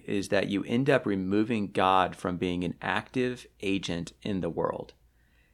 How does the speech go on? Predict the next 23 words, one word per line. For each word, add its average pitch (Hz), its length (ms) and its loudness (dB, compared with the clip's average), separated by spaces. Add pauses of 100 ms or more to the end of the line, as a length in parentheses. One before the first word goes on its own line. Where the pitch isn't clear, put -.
(120)
You 90 80 -2
know, 82 180 4
in - 120 0
other 113 140 10
words, 104 160 10
because 113 380 6
God's 107 320 10
so 104 160 8
big 98 320 6
and 92 80 0
so 101 140 6
transcendent, 92 760 0 (500)
or 110 160 10
because 104 380 8
God 104 560 10
is 117 280 6
the 117 100 10
processes 101 800 6
of 90 120 0
the 101 60 0
universe 98 520 4
or 92 60 2
whatever, 98 580 4